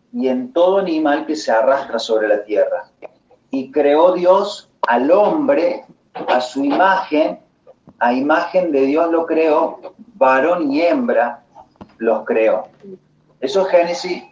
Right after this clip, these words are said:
capítulo uno, versículo veintisiete. Pero Génesis capítulo dos, versículos siete y ocho, dice así: "Entonces Jehová Dios formó al hombre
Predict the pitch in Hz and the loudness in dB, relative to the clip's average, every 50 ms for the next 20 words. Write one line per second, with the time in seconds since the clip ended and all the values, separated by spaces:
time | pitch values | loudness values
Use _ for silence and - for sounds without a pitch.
0 | _ _ - - - 135 131 127 123 135 135 139 143 151 165 175 175 180 - - | _ _ -4 -2 -2 -2 -2 -2 -4 -2 0 2 2 2 2 2 0 0 -2 -4
1 | - - _ _ - - 110 107 107 - 123 120 - 131 131 131 131 120 104 - | -6 -14 _ _ -2 0 0 -2 -2 -4 -6 -4 -2 0 2 4 2 2 0 -2
2 | - - _ _ _ _ - 113 117 - - - - - - - - - _ _ | -8 -14 _ _ _ _ -10 -8 -8 -8 -8 -8 -6 -4 -6 -6 -6 -10 _ _
3 | _ - - _ _ _ _ _ _ _ _ _ _ 156 165 180 185 180 - 226 | _ -20 -20 _ _ _ _ _ _ _ _ _ _ 0 2 2 2 2 2 0
4 | 226 226 220 208 208 - 185 - 175 170 165 165 208 202 208 - 190 190 190 190 | 0 0 0 -2 -4 -6 -4 -2 0 2 2 0 0 -4 -4 -2 0 2 2 2
5 | 185 190 220 220 208 196 196 196 - - - - - - - - _ _ _ _ | 4 4 4 4 4 4 2 0 -2 -6 -8 -12 -14 -18 -20 -20 _ _ _ _
6 | _ _ - - 127 135 135 - - 190 180 - 175 175 175 170 165 160 - - | _ _ -2 0 2 2 2 0 -4 -8 -6 -2 -2 0 2 0 0 0 -2 -2
7 | 202 208 202 190 - 196 190 196 196 - - - - - - - 143 156 180 196 | 0 2 2 2 0 0 0 0 0 -2 -2 -6 -8 -10 -10 -8 -2 0 2 4
8 | 196 190 180 175 - 175 180 185 180 - - - - - - - - - _ _ | 4 4 2 2 0 0 2 2 2 0 -4 -10 -16 -20 -20 -20 -20 -20 _ _
9 | _ _ _ _ 123 135 170 320 - - 151 139 135 - - - 107 101 98 - | _ _ _ _ -6 -4 -4 -4 -2 0 0 0 0 -2 -4 -6 -8 -8 -8 -10
10 | _ _ _ _ _ - - - 131 147 170 185 180 - 220 220 214 202 208 202 | _ _ _ _ _ -8 -4 -2 0 0 0 -2 -2 0 0 0 0 0 -2 -2
11 | 190 185 - - 156 147 139 147 165 175 185 196 202 208 208 196 190 190 190 - | -4 -4 -4 -4 0 2 2 4 4 2 2 0 0 0 2 2 2 0 0 -4
12 | - - _ - - - - - 143 143 156 170 175 196 220 226 214 202 214 220 | -8 -10 _ -6 -6 -6 -2 0 2 2 2 2 0 0 0 0 2 2 2 2
13 | 220 190 170 156 156 165 175 185 - - | 0 0 0 -2 -2 -2 -2 -2 -4 -8